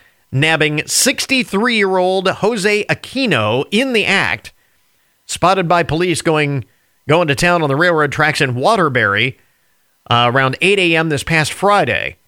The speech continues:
It is not known why he was intentionally driving around the state to damage various railroad tracks or what equipment he was using to do so. Uh, but he has been charged with first-degree damage to railroad property,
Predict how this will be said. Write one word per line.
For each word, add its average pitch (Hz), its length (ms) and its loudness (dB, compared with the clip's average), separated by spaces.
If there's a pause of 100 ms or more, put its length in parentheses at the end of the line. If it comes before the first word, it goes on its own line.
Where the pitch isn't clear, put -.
(460)
It 147 140 2
is 147 200 2
not 180 260 2
known 196 320 2
why 135 120 2
he 139 140 0
was 139 160 -2
intentionally 180 680 -2
driving 170 340 0
around 165 200 0
the 143 80 -4
state 190 260 0
to 151 120 -2
damage 151 420 -2
various 147 440 0
railroad 143 480 0
tracks 123 360 0
or 127 100 -2
what 156 240 0
equipment 165 460 -2
he 143 80 -2
was 135 180 -4
using 147 440 -2
to 131 120 -2
do 208 220 -2
so. 95 480 -2 (1120)
Uh, 113 180 2
but 139 140 2
he 143 80 2
has 131 100 0
been 135 160 0
charged 175 320 0
with 131 160 0
first-degree 202 540 -2
damage 180 480 -2
to 147 120 -2
railroad 165 540 0
property, 202 640 0